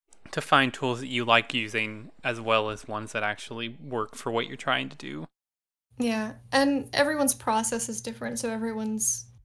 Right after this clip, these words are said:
Speaker 2: tools are gonna be different and work for them in a different way. Like, a motion to make doesn't include specifics like listing art
Speaker 1: Mm-hmm.
Speaker 2: supplies or anything like that, because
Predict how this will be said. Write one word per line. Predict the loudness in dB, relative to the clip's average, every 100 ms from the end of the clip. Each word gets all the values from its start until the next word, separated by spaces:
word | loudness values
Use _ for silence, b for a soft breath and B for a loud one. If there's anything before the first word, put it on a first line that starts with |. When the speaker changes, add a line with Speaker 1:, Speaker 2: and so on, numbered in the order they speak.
| -12
Speaker 2:
tools | -4 0 2 0
are | -4
gonna | -4 -4
be | -4 -4
different | -6 -6 -6 -2
and | -2 -2
work | -2 -4
for | -6 -2
them | -2
in | -2
a | -4
different | -6 -8 -8 -4
way. | -2 -2 -4 -8 B B _ -4
Like, | -2 0
a | 2
motion | 2 2 0
to | -2
make | -4 -4
doesn't | -6 -6 -6 -10 -20 _ _
include | -2 -2 -2 -4 -2 -2
specifics | -2 -4 -6 -8 -8 -10 -8
like | -8 -8
listing | -6 -6 -6 -2
art | 0 0
Speaker 1:
Mm-hmm. |
Speaker 2:
supplies | -2 -4 -4 -2
or | -2
anything | -2 -4 -6
like | -6 -6
that, | -6 -6
because | -4 -4